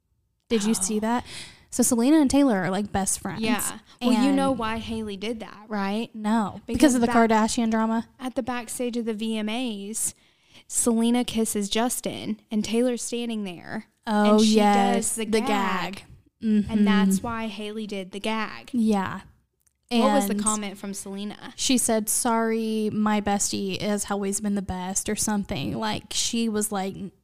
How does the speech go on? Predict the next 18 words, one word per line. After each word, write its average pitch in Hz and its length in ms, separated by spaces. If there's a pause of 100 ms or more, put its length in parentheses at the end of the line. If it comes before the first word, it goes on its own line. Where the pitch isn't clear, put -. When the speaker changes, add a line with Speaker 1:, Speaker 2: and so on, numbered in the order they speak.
(140)
Speaker 1:
no." 208 680 (160)
Speaker 2:
And, 294 160
like, 320 340 (140)
again, 285 800 (200)
don't 285 320
know 254 260
these 214 240
people 185 500
from 202 260
Adam, 202 560
but, 220 180
like, 220 460 (560)
Hailey's 311 760
personality 254 1160 (240)
reminds 240 520
me 269 360
of, 233 240
like, 214 640